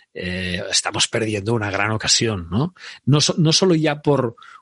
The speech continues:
un tema relacionado con modelo de negocio, que también, sino sobre todo por aprendizaje. Es decir, gran parte de lo que estamos aprendiendo, fíjate que ha pasado del papel a, a los bits, del papel a un,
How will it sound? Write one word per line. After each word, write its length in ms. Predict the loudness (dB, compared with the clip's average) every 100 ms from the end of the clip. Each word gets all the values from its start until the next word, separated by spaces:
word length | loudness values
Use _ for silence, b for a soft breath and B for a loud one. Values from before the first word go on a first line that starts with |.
| -2
un 180 | 0 2
tema 260 | 2 2
relacionado 480 | 2 0 0 0 2
con 140 | 2
modelo 300 | 2 0 0
de 60 | 0
negocio, 360 | 2 0 0 -2
que 120 | -2
también, 440 | 0 2 2 2
sino 240 | 0 0 0
sobre 220 | 0 0
todo 160 | 0
por 120 | 0 0
aprendizaje. 840 | 0 -2 -2 0 0 0 -6 -12 _ -10 -2
Es 80 | 0
decir, 280 | 2 0 -4 B B B 0
gran 320 | 2 2 2
parte 300 | 0 0 0
de 80 | 0
lo 80 |
que 60 | 0
estamos 340 | 0 0 0
aprendiendo, 520 | 0 -2 0 0 2 0
fíjate 440 | 0 0 0 0
que 100 | 0
ha 60 | 0
pasado 420 | 0 2 2 2
del 200 | 2 0
papel 520 | -2 0 2 2 -2 B B B B -4
a, 300 | -2 0 -2
a 220 | -2 -2
los 200 | -2 0
bits, 480 | 2 2 2 -2 -2
del 360 | -6 -4 -2 -2
papel 360 | -4 0 0 2
a 180 | 0 0
un, 380 | 2 0 -2